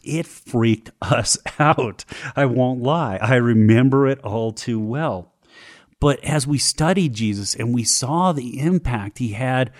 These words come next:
on the disciples, the people that followed him around the lakes, and upon those who were leading very different lifestyles, we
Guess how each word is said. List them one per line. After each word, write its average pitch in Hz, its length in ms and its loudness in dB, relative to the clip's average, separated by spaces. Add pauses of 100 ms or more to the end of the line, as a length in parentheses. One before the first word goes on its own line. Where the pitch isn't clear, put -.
(340)
on 131 240 4
the 117 80 2
disciples, 110 720 -2
the 117 80 -6
people 143 360 -4
that 117 80 -2
followed 139 380 0
him 120 140 2
around 123 220 2
the 110 80 0
lakes, 135 340 -4
and 117 200 -6
upon 156 560 2
those 113 360 0
who 127 100 -4
were 113 180 -4
leading 117 460 0
very 135 380 0
different 123 360 -6
lifestyles, 117 540 -6 (380)
we 135 240 -6